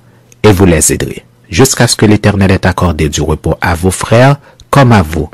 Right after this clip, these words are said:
et qu'ils soient aussi en possession du pays que l'Éternel votre Dieu leur donne. Puis,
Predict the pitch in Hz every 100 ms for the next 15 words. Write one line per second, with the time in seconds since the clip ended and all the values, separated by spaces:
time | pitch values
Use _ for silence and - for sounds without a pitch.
0 | _ - - - - 98 - 107 - 143
1 | 127 - 85 71 - 80 - 85 82 -
2 | 82 78 - 71 67 - 120 - 107 113
3 | 110 110 - 95 87 80 73 - - -
4 | - _ _ _ - _ _ 92 98 135